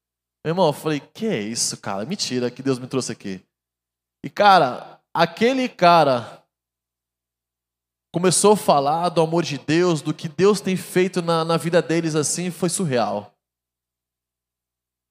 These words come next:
Fa-, assim, foi surreal pra mim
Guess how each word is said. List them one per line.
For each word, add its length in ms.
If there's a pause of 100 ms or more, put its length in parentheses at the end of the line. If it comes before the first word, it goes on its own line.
Fa-, 380
assim, 480
foi 240
surreal 560
pra 200
mim 300